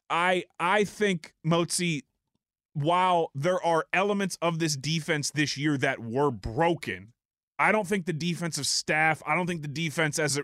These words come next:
you know, organizationally, when you're looking at a big picture, is broken like the offense has been.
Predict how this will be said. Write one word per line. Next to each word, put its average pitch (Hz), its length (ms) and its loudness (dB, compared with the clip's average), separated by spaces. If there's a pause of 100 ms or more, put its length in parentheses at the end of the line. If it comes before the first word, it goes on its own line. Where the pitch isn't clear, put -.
you 160 120 -2
know, 131 140 -2 (220)
organizationally, 156 920 2
when 139 120 0
you're 131 100 0
looking 156 260 0
at 143 80 0
a 139 40 -2
big 123 260 -2
picture, 135 460 -4 (360)
is 160 140 0
broken 165 420 2
like 131 200 0
the 127 100 -4
offense 110 420 -4
has 98 120 -10
been. 64 280 -14